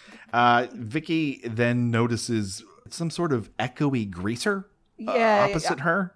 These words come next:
Speaker 2: I, I wrote, I wrote him down as just evil Fonzie.
Speaker 1: <laughs> Yeah, I, I, this is the Stephen Kinganization of horror, because he always has evil greasers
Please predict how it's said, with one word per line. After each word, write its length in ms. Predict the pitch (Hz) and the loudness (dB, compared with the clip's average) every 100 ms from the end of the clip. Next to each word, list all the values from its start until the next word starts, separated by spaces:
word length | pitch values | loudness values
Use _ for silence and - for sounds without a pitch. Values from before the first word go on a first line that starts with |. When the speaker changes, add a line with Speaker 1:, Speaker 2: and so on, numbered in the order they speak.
| - | 2
Speaker 2:
I, 140 | 214 | 4
I 120 | 214 | 4
wrote, 260 | 214 226 220 | 4 2 2
I 120 | - 202 | 0 0
wrote 320 | 208 214 208 | 2 0 -2
him 200 | 185 185 | -8 -8
down 260 | 175 175 170 | -6 -6 -4
as 160 | 175 | -6
just 180 | 170 160 - | -8 -14 -10
evil 280 | 175 170 | -6 -6
Fonzie. 600 | 165 160 151 160 147 147 - _ - - | -6 -6 -8 -8 -10 -14 -16 _ -4 2
Speaker 1:
<laughs> 100 | 285 - - 269 - 339 - 370 - - - - - - - | 2 4 0 2 2 0 0 -2 0 -6 -10 -12 -14 -14 -4
Yeah, 340 | 147 113 92 - | 2 4 2 0
I, 200 | 90 143 156 | 2 2 2
I, 160 | 117 131 | 0 0
this 320 | 127 202 - | 2 0 0
is 140 | 208 | -2
the 140 | - 135 | -2 -4
Stephen 680 | - - 151 139 135 120 | -4 -4 0 0 2 0
Kinganization 1200 | 110 - 135 123 110 104 98 98 98 - 85 78 82 _ - | -2 -2 2 4 4 2 2 0 -2 -4 -6 -6 -10 _ -8
of 160 | 90 | -8
horror, 420 | - 80 50 - - - _ - - | -6 -8 -10 -14 -20 -20 _ -20 -10
because 260 | 127 120 120 | -6 -4 2
he 140 | 131 | 4
always 300 | 120 120 131 | 4 4 0
has 480 | 120 117 110 113 107 | 0 2 4 4 0
evil 340 | - 104 107 107 | -2 0 0 -2
greasers 720 | 90 82 92 - 139 139 - | -2 -4 -4 -2 -2 -4 -10